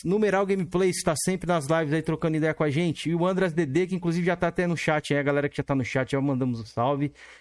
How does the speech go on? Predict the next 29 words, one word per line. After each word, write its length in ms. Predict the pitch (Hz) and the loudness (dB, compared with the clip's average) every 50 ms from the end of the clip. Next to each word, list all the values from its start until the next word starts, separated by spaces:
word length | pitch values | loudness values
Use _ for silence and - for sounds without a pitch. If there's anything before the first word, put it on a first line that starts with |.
| _ _ - | _ _ -4
Já 140 | - 185 202 | 0 0 0
agrade-, 460 | 202 180 202 190 180 170 175 175 139 | 2 2 0 0 2 2 0 2 2
já 120 | 135 147 165 | 2 0 2
vou 100 | 160 208 220 | 2 2 0
agradecer 420 | 196 190 185 180 170 - - 190 | 2 0 0 0 0 0 0 0
o, 40 | 185 | 0
o, 720 | 185 170 139 147 175 185 180 175 160 151 143 135 127 131 160 | 0 0 0 2 2 2 2 2 2 2 2 2 0 0 0
o 40 | |
nosso 280 | 160 175 190 185 - 175 | 2 2 0 0 0 2
magnata 540 | 180 185 185 165 160 147 156 175 185 - 180 | 2 2 2 2 2 2 2 0 0 -2 -4
que 100 | - 160 | -4 -2
virou 220 | 151 165 160 160 | -2 0 0 2
membro 320 | 147 147 156 160 147 131 135 | 2 2 2 2 2 0 0
ali, 320 | 131 131 156 196 202 - _ _ _ _ _ _ _ _ _ _ _ - 135 | 2 2 0 0 -2 -4 _ _ _ _ _ _ _ _ _ _ _ -4 -4
nosso 100 | 135 - - | -4 -2 -2
querido 240 | 156 151 165 151 139 | -2 -2 0 -2 -4
Télio. 480 | - - 143 147 160 175 180 190 180 180 - _ - - _ _ _ _ _ - 180 | -2 0 0 2 2 2 0 0 -2 -4 -8 _ -20 -20 _ _ _ _ _ -2 0
Vamos 180 | 214 226 190 175 | 0 2 2 2
lá 120 | 202 208 | 2 2
pra 160 | - 208 190 | 2 2 2
nossa 180 | 196 208 196 - | 2 2 0 0
querida 400 | - 202 175 180 196 190 156 - - _ _ _ - | -2 -2 0 2 0 0 0 -4 -10 _ _ _ -2
categoria 720 | - 165 151 - - - - 202 180 196 190 190 196 185 | -2 -2 -2 -2 -6 0 0 2 2 2 2 2 0 0
Pautador 600 | - - - 214 220 214 - 202 180 170 202 214 | 0 0 0 0 0 2 0 0 2 2 2 2
Centenário. 480 | - 220 196 - 190 170 170 165 151 147 | 2 0 0 0 0 2 2 0 0 0
Temos 260 | - 185 196 190 180 | 0 0 0 2 2
ele, 280 | 165 175 190 180 147 143 | 2 2 2 2 2 0
o 120 | 139 156 | 0 0
lendário 540 | 180 196 190 165 147 156 165 180 185 180 | 0 0 0 2 2 2 2 2 2 0